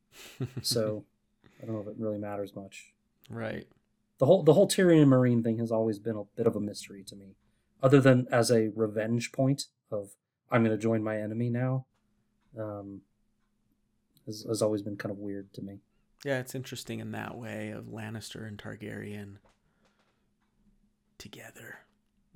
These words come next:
Speaker 1: And then
Speaker 2: Yeah.
Speaker 1: there's the whole Tyrion Targaryen theory.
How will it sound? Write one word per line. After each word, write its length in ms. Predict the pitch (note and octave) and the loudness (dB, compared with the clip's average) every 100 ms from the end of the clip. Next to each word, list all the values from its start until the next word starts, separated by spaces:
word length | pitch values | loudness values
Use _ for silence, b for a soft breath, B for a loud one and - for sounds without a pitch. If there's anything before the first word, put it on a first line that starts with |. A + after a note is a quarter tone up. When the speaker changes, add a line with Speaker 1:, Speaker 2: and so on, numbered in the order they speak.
| - _ _ _ _ B B B - | -20 _ _ _ _ B B B -2
Speaker 1:
And 160 | D3+ | 2
then 80 | C#3 | 4
Speaker 2:
Yeah. 40 | B2+ | 4
Speaker 1:
there's 220 | A#2+ - | 2 0
the 80 | A2+ | -4
whole 140 | A2+ | -4
Tyrion 340 | G#2+ A2+ G#2+ G#2 | -4 -2 -2 -4
Targaryen 720 | G#2+ G#2+ A2 A#2 A2 G#2+ G#2 | -6 -4 -2 -2 -2 -4 -8
theory. 560 | G#2+ G#2+ G#2+ G#2+ G#2 | -8 -6 -4 -6 -8